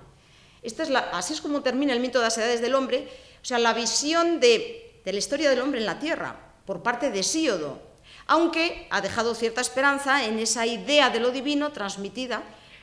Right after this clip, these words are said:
muy claramente aquí en Trabajos e Ideas sobre que Dios sí que garan-, garantiza la justicia. Lo que pasa es que se ve que Hesíodo está muy harto del momento en que vive,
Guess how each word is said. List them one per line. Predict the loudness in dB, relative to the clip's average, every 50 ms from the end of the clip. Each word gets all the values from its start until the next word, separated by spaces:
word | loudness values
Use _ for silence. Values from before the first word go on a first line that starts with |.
| -20 -20 -20 _ _
muy | -10 -8 -4 -4 -2 -2
claramente | 0 0 2 2 2 0 0 -4 -6 -6 -6 -8 -8 -8 -8 -12
aquí | -12 -10 -8 -8
en | -8 -6
Trabajos | -4 -4 -4 -4 -6 -8 -8
e | -6
Ideas | -4 0 0 0 0 -2 -6 -12 -16 -18 -20 -14 -10
sobre | -4 -4 0 2 0 2
que | 2 2 2
Dios | 2 0 -2 -2
sí | -2 -2
que | -2 0
garan-, | 0 0 0 -2 -4 -6 -12 -14 -8
garantiza | -4 -2 -2 -2 -2 -4 -2 -2 -2
la | -2 -2
justicia. | -4 -8 -8 -6 -8 -8 -8 -10 -16 -18 -20 -20 -20 -20 _ _ _ _ -20 -10
Lo | -10 -8
que | -6 -4
pasa | -4 -4 -2
es | -2
que | -2
se | -4 -2 -2
ve | -2 -2
que | -2
Hesíodo | -4 -2 -2 0 0 0 0
está | 0 -2 -2 -4 -4 -2
muy | -2 -2 -2 -2 -2 -2
harto | -4 -4 -6 -6 -6 -6
del | -6 -4
momento | -6 -6 -6 -6 -6 -6 -6
en | -6 -6
que | -6
vive, | -6 -6 -4 -4 -4 -6 -6 -8